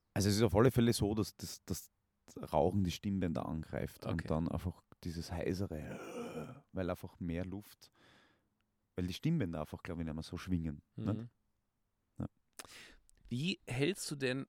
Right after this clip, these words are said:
Speaker 2: so einen richtig langen Ton? Also ich meine, du bist jetzt kein Opernsänger, ja, aber du hast ja vorhin auch schon mal gesagt, du bereitest dich mit einer, auf eine gewisse Art und Weise darauf vor, da kommt jetzt ein Ton, den muss ich ein bisschen länger halten. Kannst du,
Speaker 1: Ja.
Speaker 2: kannst du da mal
Speaker 1: Also,
Speaker 2: reinspüren,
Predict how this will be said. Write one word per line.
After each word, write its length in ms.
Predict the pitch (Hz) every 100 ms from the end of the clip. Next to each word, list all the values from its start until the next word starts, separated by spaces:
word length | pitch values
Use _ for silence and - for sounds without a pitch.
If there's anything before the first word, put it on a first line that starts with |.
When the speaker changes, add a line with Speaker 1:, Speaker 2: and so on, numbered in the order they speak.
| -
Speaker 2:
so 200 | 104 113
einen 80 | 110
richtig 600 | 104 123 156 - 135 120
langen 300 | 101 101 104
Ton? 340 | - 101 82
Also 100 | -
ich 80 | 98
meine, 140 | 101 95
du 20 |
bist 120 | 90
jetzt 120 | 85
kein 140 | - 95
Opernsänger, 600 | 123 117 110 113 147 165 _ _
ja, 260 | 101 131 -
aber 260 | 104 95 - - - - - _ -
du 140 | 131
hast 80 | 117
ja 80 | 113
vorhin 200 | - 110
auch 60 | 107
schon 160 | -
mal 60 | 104
gesagt, 340 | 104 104 - _ _ _ _ _ _ -
du 80 | -
bereitest 340 | 101 98 110 -
dich 180 | 113 - _ _
mit 140 | - 107
einer, 100 | - -
auf 140 | 110 -
eine 80 |
gewisse 300 | 107 104 123
Art 120 | - -
und 100 | 101
Weise 180 | 104
darauf 180 | 101 92
vor, 300 | - - 113
da 100 | 113
kommt 220 | - 110
jetzt 140 | 95 -
ein 100 | 90
Ton, 240 | 113 147
den 80 | 147
muss 180 | 107 98
ich 80 | 95
ein 60 |
bisschen 180 | 95 98
länger 400 | 95 104 90 -
halten. 460 | 92 120 - 170 - _ _ _ _ _ _ _ _
Kannst 260 | - 110 117
du, 40 | 117
Speaker 1:
Ja. 160 | 120
Speaker 2:
kannst 160 | 131 120
du 20 |
da 60 | 131
mal 100 | 117
Speaker 1:
Also, 40 | 104
Speaker 2:
reinspüren, 640 | 143 - 110 185 214